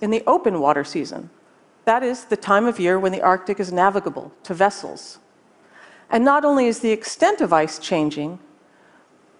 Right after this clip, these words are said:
but the age and the width of ice is too.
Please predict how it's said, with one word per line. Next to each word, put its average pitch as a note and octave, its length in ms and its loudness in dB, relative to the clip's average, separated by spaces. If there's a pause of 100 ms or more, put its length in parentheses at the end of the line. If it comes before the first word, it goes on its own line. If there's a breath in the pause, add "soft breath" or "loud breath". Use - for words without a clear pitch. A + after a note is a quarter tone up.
(440)
but G#3+ 140 -2
the A3+ 180 -4
age A#3+ 520 2 (500)
and G3+ 160 2
the G#3 80 6
width C4+ 300 2
of E3 100 2
ice D3+ 300 0
is F3+ 360 -2
too. G3 420 -2